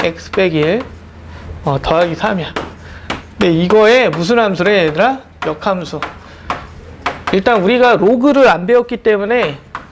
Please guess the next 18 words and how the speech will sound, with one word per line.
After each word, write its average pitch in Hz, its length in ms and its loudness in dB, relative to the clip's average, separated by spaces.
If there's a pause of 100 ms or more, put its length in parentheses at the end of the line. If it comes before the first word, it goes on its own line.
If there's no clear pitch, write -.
(1000)
역함수를 233 540 0
구할 202 200 2
수는 208 200 0
없어요. 170 440 -2
근데 170 200 0
로그 214 320 2
배우고 196 280 2
나면 202 220 0
역함수 196 400 -2
구할 175 180 2
수 - 120 -8
있단다. 185 580 0 (200)
응? 285 200 2 (400)
지수의 190 400 2
역함수가 180 500 0
로그 175 260 2
함수기 165 300 0
때문에. 151 440 -2